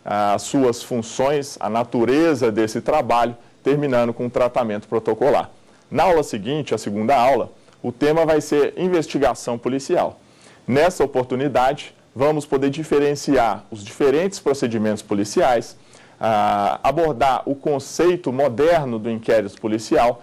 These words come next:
que vai abranger não só a sua definição, mas também o seu valor probatório, suas características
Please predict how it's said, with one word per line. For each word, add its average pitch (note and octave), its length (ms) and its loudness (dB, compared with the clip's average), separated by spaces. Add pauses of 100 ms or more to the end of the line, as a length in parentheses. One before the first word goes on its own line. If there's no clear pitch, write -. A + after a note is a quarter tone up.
(160)
que C3 120 -4
vai C3 180 4
abranger A#2 680 0 (220)
não D3+ 220 0
só B2+ 340 2
a G#2+ 40 2
sua A2 200 -6
definição, B2 720 -2 (340)
mas A#2+ 240 -2
também A#2 520 0
o G2 60 -16
seu G#2 200 -4
valor A2 280 2
probatório, C#3+ 680 0 (280)
suas C#3 300 -4
características C3+ 1000 -2